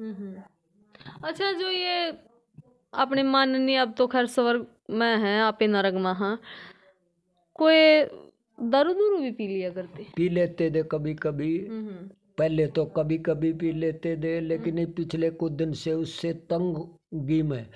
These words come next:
Speaker 1: हम्म, हम्म।
Speaker 2: क्योंकि समाज में उसने इतनी गिरावट पैदा कर दी थी उसके प्रति।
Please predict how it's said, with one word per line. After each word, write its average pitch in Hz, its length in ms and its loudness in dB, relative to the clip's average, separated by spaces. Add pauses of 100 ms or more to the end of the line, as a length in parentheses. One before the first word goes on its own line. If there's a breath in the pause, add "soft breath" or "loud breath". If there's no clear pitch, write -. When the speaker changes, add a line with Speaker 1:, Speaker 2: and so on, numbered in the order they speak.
Speaker 1:
हम्म, 233 200 -8
हम्म। 196 100 -10
Speaker 2:
क्योंकि 175 340 2
समाज 170 540 0
में 175 140 0
उसने 175 520 -2
इतनी 185 600 -2
गिरावट 175 500 0
पैदा 160 360 0
कर 156 200 -4
दी 127 260 -6
थी 139 160 -4
उसके 139 340 -6
प्रति। 147 600 -8